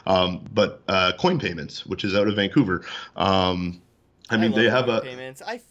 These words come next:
Speaker 2: fucking love Coin Payments.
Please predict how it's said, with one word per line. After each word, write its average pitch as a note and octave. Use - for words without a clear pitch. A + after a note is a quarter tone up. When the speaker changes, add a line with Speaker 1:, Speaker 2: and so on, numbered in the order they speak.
Speaker 2:
fucking D#3
love C3+
Coin A2+
Payments. E2+